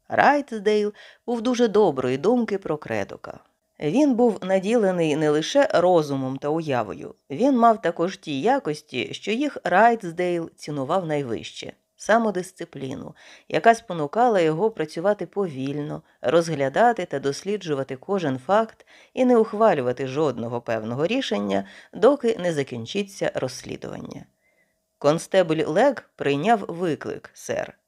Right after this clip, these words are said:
повідомив Кредок. Схоже, він діяв дуже добре,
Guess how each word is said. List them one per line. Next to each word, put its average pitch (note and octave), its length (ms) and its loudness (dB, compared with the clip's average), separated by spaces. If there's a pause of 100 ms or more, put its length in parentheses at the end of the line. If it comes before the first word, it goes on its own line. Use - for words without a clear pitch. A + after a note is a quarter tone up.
(120)
повідомив D3 560 0
Кредок. - 520 -8 (320)
Схоже, G#3 600 2
він G#3 180 0
діяв G3+ 280 0
дуже G3 280 -2
добре, F#3+ 420 0